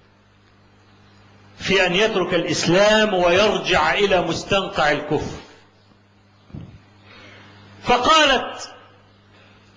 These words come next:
"ألم تزعم أن دينك يأمرك ببر، بصلة الأرحام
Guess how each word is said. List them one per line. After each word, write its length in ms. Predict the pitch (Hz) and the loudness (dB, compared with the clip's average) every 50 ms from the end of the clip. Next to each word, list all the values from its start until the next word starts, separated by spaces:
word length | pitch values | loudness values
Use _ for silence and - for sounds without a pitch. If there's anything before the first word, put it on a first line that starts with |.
| - - - - - - _ - - 180 | -20 -20 -20 -20 -20 -20 _ -12 -4 0
"ألم 320 | 196 214 233 233 220 - | 2 2 2 2 0 0
تزعم 580 | - 294 320 311 247 233 262 247 247 233 214 220 | 2 2 2 2 2 2 2 2 2 2 2 2
أن 440 | 214 220 226 220 220 220 220 214 | 2 2 0 0 0 0 0 2
دينك 540 | 214 262 302 320 320 311 294 277 262 247 254 | 2 2 2 4 2 2 2 2 0 2 2
يأمرك 840 | 226 226 226 233 220 185 196 214 247 311 320 320 302 285 - - 220 | 2 2 4 2 2 2 0 2 2 4 4 4 4 2 2 2 2
ببر، 960 | 214 202 170 175 185 190 185 262 330 330 302 - 247 220 202 196 185 190 190 | 0 2 2 2 0 2 2 2 2 2 2 2 2 2 2 0 2 2 0
بصلة 400 | 185 - 269 311 302 277 - - 233 | 2 2 2 4 4 2 2 2 2
الأرحام 640 | 226 220 214 208 190 - - 233 277 285 302 285 | 2 2 2 2 0 0 0 2 2 2 2 0